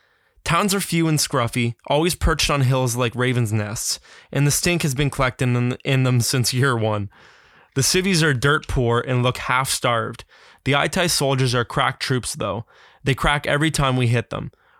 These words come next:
We've made fantastic progress, but may slow down a bit now because the rumor is that Jerry is moving south to meet us, and he has a horse of another color. But not to worry,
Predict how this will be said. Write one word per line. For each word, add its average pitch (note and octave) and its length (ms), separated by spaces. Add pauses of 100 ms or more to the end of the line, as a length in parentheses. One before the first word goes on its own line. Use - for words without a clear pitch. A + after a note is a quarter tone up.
(120)
We've C3+ 180
made D3 180
fantastic D#3 680
progress, A2 560
but B2+ 160
may C#3 200
slow C3+ 320
down A#2+ 240
a A#2 60
bit A2+ 220
now G#2 340 (180)
because B2+ 280
the B2+ 120
rumor D#3 280
is A#2+ 120
that A#2+ 160
Jerry C3 300
is C#3 100
moving C3+ 280
south A#2+ 320
to B2 80
meet A#2 200
us, - 260 (360)
and C#3 100
he C3+ 80
has B2 120
a B2+ 60
horse C#3+ 300
of C3+ 80
another A#2 300
color. - 380 (340)
But C#3 120
not C#3+ 320
to B2 100
worry, A2 320